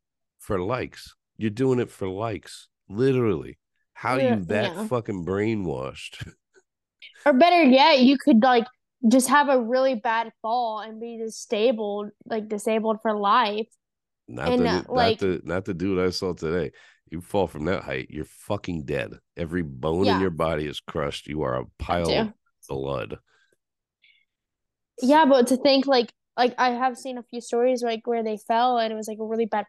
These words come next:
Speaker 2: fall and they were just, like, disabled and, like, messed up in the head from it.
Speaker 1: That's got, I think that's gotta be even worse. Like, I,
Speaker 2: Like,
Speaker 1: I
Speaker 2: yeah,
Speaker 1: heard
Speaker 2: you're just a vegetable
Speaker 1: Yeah, I
Speaker 2: for the
Speaker 1: heard
Speaker 2: rest of your
Speaker 1: us
Speaker 2: life.
Speaker 1: Yes. That, I mean, and, yeah.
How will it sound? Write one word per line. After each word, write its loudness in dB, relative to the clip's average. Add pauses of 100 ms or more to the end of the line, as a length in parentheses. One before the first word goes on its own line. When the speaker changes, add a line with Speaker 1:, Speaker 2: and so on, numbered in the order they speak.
Speaker 2:
fall 6
and -4
they -4
were -4
just, -8
like, -2 (1600)
disabled -2
and, -2
like, -2 (100)
messed 0
up 0
in -6
the -6
head -2
from -10
it. -10
Speaker 1:
That's -2
got, -2
I -2
think -10
that's -12
gotta -10
be -14
even -16
worse. -14
Like, -12 (560)
I, 0
Speaker 2:
Like, 2
Speaker 1:
I 0
Speaker 2:
yeah, 6
Speaker 1:
heard -2
Speaker 2:
you're 0
just -10
a -6
vegetable -8 (220)
Speaker 1:
Yeah, -8 (200)
I -2
Speaker 2:
for 2
the 4
Speaker 1:
heard 6
Speaker 2:
rest 0
of -2
your 0
Speaker 1:
us -2
Speaker 2:
life. -16 (120)
Speaker 1:
Yes. -12 (140)
That, -4
I -8
mean, -6
and, -10 (360)
yeah. -12